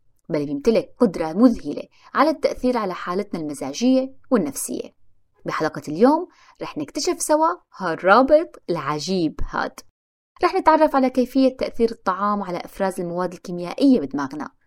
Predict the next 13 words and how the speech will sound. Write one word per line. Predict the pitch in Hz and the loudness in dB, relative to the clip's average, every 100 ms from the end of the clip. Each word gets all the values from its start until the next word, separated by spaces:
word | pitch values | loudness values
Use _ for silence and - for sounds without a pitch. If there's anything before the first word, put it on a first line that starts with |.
| _ _ | _ _
كيف | - 143 185 | -12 -8 -6
ممكن | 190 151 | -6 -8
للطعام | 135 - - 147 185 180 | -12 -10 -8 -4 -4 -4
إنه | 151 143 | -8 -10
يكون | - 190 | -8 -10
عامل | 170 165 185 160 | -6 -4 -4 -6
مساعد | 156 151 262 254 165 143 | -8 0 4 4 2 -6
للشعور | 147 - 175 190 | -10 -8 -4 -4
بالسعادة | 151 - 170 226 269 262 269 - _ - | -4 -8 -6 0 2 2 -2 -8 _ -2
أو | 254 | 0
حتى | - 294 | 0 0
الإصابة | 285 262 285 277 | -2 -2 -2 0
بالاكتئاب. | 277 277 269 - - 330 269 | -2 -4 -10 -8 -4 -4 -6